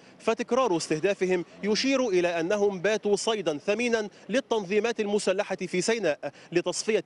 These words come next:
حسابات سياسية لا ناقة فيها ولا جمل لهؤلاء المجندين. أحمد مهران،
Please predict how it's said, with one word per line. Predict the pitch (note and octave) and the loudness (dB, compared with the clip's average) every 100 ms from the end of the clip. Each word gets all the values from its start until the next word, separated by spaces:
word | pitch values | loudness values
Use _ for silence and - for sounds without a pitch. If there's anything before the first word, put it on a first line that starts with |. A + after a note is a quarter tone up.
| A3 | -2
حسابات | F3 F#3+ F#3 G3 | -2 0 0 0
سياسية | D#3 D#3 A#3+ A3 A#3+ A3 A3 A3 G#3 - - - | -2 -2 0 0 0 -2 0 -2 -2 -6 -16 -2
لا | A#3+ B3+ | 0 0
ناقة | B3 - G#3+ | -4 -4 -4
فيها | G3+ A3 G3 | -2 0 2
ولا | G3 G#3 G3+ | 2 2 0
جمل | F#3 F#3+ F#3+ F#3 E3+ _ - - | 0 0 0 -2 -4 _ -16 -2
لهؤلاء | G#3 G3+ F#3 F3 E3+ E3+ | 0 0 0 0 0 0
المجندين. | D#3 D#3+ F3+ A3 D#3+ C#3 C3 - - - - - - - - | -2 0 0 0 -2 -2 -4 -8 -16 -20 -20 -20 -20 -8 -4
أحمد | G3 D#3+ D3 | -2 -2 -4
مهران، | E3 F#3+ G#3 G3+ | -2 0 0 -2